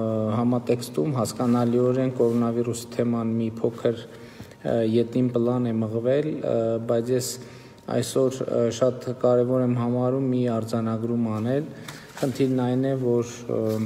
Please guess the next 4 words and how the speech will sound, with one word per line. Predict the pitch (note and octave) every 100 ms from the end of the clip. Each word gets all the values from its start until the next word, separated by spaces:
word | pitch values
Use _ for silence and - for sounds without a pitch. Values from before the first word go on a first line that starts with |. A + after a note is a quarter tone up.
| A2 A2 - - - - -
ը, | A2+ A2+ A2+ A2 G#2+ B2+
հունիսի | C#3 C#3+ C#3 - C#3 B2+ B2
տասնչորսից | A2+ - B2 A#2 - A#2+ - B2+ A#2+ -
հետո | A#2+ B2+